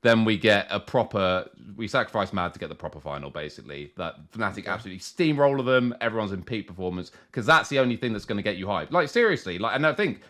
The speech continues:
Speaker 1: you know, from everyone's perspective, from a viewership perspective, everything, Fnatic need to annihilate Mad, and everyone needs to look good. Wunder, hopefully,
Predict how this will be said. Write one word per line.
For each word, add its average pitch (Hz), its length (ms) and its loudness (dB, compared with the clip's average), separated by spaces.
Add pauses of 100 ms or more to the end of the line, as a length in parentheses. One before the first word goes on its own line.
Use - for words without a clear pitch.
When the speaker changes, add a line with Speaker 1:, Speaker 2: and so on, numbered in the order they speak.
Speaker 1:
you 143 80 -6
know, 95 100 0
from 117 260 -4
everyone's 143 400 2
perspective, 101 520 -8
from 101 160 -6
a 90 40 -6
viewership 120 440 -4
perspective, 95 460 -6
everything, 98 560 -4 (220)
Fnatic 131 480 2
need 117 360 -2
to 113 200 -4
annihilate 107 680 2
Mad, 80 540 -4
and 92 180 -8
everyone 98 440 -2
needs 95 240 -6
to - 60 -12
look 98 200 -8
good. 90 200 -8
Wunder, 107 520 -2
hopefully, 110 540 -8